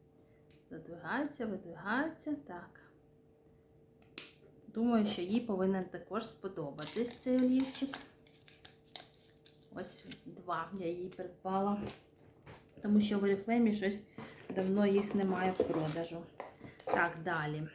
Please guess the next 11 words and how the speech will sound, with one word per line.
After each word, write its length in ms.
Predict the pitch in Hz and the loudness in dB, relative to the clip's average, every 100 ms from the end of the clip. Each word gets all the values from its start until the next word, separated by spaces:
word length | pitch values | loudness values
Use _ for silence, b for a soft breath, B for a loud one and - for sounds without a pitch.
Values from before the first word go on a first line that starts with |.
| - - | -12 -8
М, 340 | 180 165 165 160 | -6 -4 -6 -8
так, 280 | - - - | -10 -10 -8
це 260 | - 262 254 | 0 2 2
вже 260 | 202 220 | 4 4
буде 260 | 226 208 196 | 4 2 0
подаруночок 800 | 175 170 180 196 185 - 170 - | -2 -4 -2 0 -2 -4 -8 -6
для 160 | 175 | -4
вас. 320 | 165 - 170 247 - - - B B B B B | -4 -2 -4 -4 -10 -20 -20 B B B B B
Дуже 320 | - 196 190 | 0 2 4
я 160 | 185 180 | 4 2
хотіла, 540 | 185 - 180 175 180 | -2 -4 -2 -2 -4